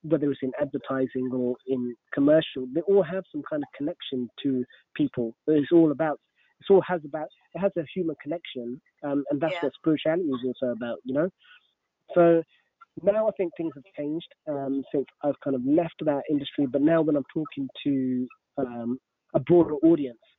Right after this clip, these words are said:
Speaker 1: and I'm bringing in the, the topics of mindfulness and meditation to, um, help your business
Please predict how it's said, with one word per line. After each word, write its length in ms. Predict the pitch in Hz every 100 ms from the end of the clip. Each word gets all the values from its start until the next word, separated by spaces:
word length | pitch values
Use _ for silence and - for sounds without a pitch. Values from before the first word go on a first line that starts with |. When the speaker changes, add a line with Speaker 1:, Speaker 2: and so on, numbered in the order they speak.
| -
Speaker 1:
and 240 | 139 131
I'm 240 | 131 131 151 -
bringing 380 | 147 156 151 147
in 240 | 143 139 123
the, 200 | 127 123 - _ _ _ _ 139 131 _
the 340 | 135 131 127 127
topics 360 | - - 143 -
of 80 | 135
mindfulness 680 | 131 139 139 - 123 117 120 _
and 420 | 156 127 123 120
meditation 720 | 131 139 131 151 143 - 120 120 - -
to, 360 | 131 123 120 - - - _
um, 300 | 143 123 123 - _ _ -
help 240 | - 160 - 151
your 120 | 143
business 460 | 123 151 135 127